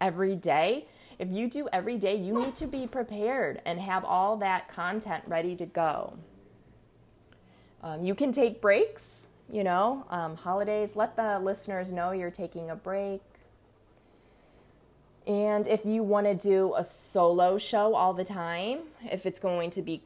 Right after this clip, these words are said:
a co-host or interview style, I do both. I do solo shows. I do interview style with my guests.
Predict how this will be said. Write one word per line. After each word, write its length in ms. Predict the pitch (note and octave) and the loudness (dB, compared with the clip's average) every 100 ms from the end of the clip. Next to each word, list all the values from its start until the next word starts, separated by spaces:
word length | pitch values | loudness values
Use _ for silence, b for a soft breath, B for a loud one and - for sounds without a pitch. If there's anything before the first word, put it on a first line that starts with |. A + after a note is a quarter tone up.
| - | -6
a 80 | |
co-host 1080 | F#3 - F#3 E3 G3 F#3+ G3 D#4 - - - - _ - | -6 -2 0 0 2 2 4 2 -4 -14 -16 -20 _ -8
or 340 | - F#3 F3+ F3 | 0 4 4 4
interview 540 | F3 F3+ F3+ E3+ F#3 | 0 0 0 0 0
style, 800 | G3 - F#3 F3+ F#3+ A3+ C4 D4+ - _ _ _ - | -2 -2 -2 0 0 0 -2 -8 -18 _ _ _ -6
I 140 | G3 | -4
do 280 | F#3+ G#3 G3 | -2 2 2
both. 280 | F3+ E3+ F3+ | 4 2 2
I 80 | F3+ | -2
do 140 | F3+ | -4
solo 540 | F3+ - F#3 G3 A3 C4 | -4 0 2 4 2 0
shows. 480 | - B3 B3+ C#4+ - | -4 -2 -2 -4 -6
I 160 | G3+ G3 | -6 -4
do 580 | G3 G3 G3 F#3+ F#3+ - b b b b b b b _ _ _ _ _ _ _ _ _ _ _ G#3+ | -2 0 0 0 -2 -6 b b b b b b b _ _ _ _ _ _ _ _ _ _ _ 2
interview 480 | G#3+ G#3 G3 A3 | 4 4 2 -2
style 480 | A3 - G#3+ G3+ G3+ | -2 -2 0 2 2
with 240 | F#3+ F#3+ F#3 | 0 -2 -6
my 180 | F3 F3 | -6 -6
guests. 500 | - E3+ E3+ F3+ - | -2 0 0 -2 -8